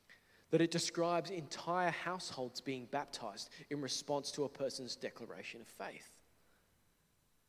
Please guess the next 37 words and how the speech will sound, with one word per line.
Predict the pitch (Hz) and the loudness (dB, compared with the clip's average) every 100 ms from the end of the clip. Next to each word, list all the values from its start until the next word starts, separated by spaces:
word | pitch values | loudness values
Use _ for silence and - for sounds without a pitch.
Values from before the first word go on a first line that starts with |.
| _ - | _ -2
We | 156 | 4
read | 160 165 | 8 8
about | 160 151 147 | 8 8 8
it | 151 | 6
with | 165 156 | 2 0
the | |
jailer. | 151 - 170 208 123 - - - - - - _ - | 2 6 8 8 6 -2 -14 -20 -20 -20 -20 _ -10
I | |
think | - 190 | -2 0
it's | 180 | 0
in | |
Philippi, | 156 - - 220 240 - 139 104 - - - - - - | -2 0 4 6 4 0 -2 -2 -8 -16 -18 -20 -16 -8
when | 156 | 2
Paul | 180 214 | 8 8
and | 180 | 8
Silas | - - 190 208 180 | 4 6 8 8 8
are | 180 170 | 6 6
in | 165 | 6
the, | 160 | 4
in | 170 | 2
the | 156 | 0
prison | - 190 190 196 185 - - | 6 8 10 8 2 -6 -6
singing | - - 202 185 | -2 4 6 6
praises | 160 - 190 185 175 | 4 6 8 6 0
to | - 165 | -2 2
God, | 175 175 185 175 | 6 8 10 8
and, | 156 - - 170 - | 4 -6 -12 -14 -2
and, | 170 165 160 - - | 2 4 2 -4 -6
the, | 156 - - - - - - - | -6 -8 -20 -20 -20 -20 -8 2
and | 175 | 2
the | |
prison | 165 226 196 | 6 6 8
doors | 185 196 196 | 10 10 10
break | 185 185 175 | 10 8 10
open, | 208 220 226 214 | 8 10 10 10
and, | 185 - 240 175 | 6 2 -6 0
and, | 180 175 | 2 2